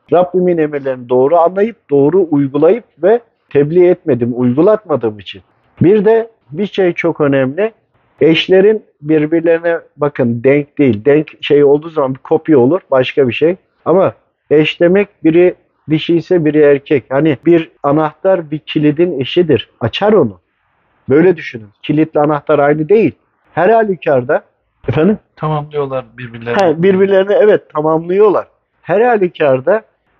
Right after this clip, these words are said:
Speaker 1: bu tamamlama da birinin de diğerin dengeleri aynı değil. Birbirlerini idare edecek noktalar var.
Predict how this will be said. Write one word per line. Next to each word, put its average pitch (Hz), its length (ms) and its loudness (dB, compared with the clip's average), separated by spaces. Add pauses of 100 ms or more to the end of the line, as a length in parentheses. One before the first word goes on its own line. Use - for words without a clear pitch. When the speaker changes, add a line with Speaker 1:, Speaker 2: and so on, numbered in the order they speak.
(140)
Speaker 1:
bu 170 180 -2
tamamlama 165 760 0
da 160 180 0 (320)
birinin 175 520 2 (340)
de 120 300 2
diğerin 160 480 0
dengeleri 143 600 0 (100)
aynı 131 380 -2
değil. 139 280 0
Birbirlerini 131 540 0
idare 123 500 2
edecek 127 420 -2
noktalar 120 560 0
var. 117 260 -4